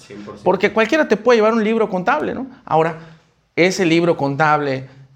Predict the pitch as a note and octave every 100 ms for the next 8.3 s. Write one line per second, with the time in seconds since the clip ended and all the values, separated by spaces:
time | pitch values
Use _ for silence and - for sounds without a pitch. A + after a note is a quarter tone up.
0 | _ _ C3+ D3 D#3 C#3 E3 D#3 F3 E3+
1 | E3+ C#3+ C#3+ D#3 D3+ D3 B2+ C3 D#3 F3
2 | D3+ C#3 D3 D3+ D#3 D#3+ C#3+ C3+ C3+ C#3
3 | C#3+ D3 D#3+ E3+ E3 D3 C3 B2+ C#3 D#3+
4 | D#3+ D3 D#3 C#3 D#3 E3 D#3+ C#3+ B2 C#3+
5 | D#3 D3 B2+ - D3+ E3 D#3 D3 B2+ A#2
6 | C3 C#3+ C#3 C#3 D#3 D#3+ D#3+ - - C#3
7 | C#3 E3+ F3 D3 D3+ D#3 C#3 C3+ C#3+ C#3
8 | C3+ - -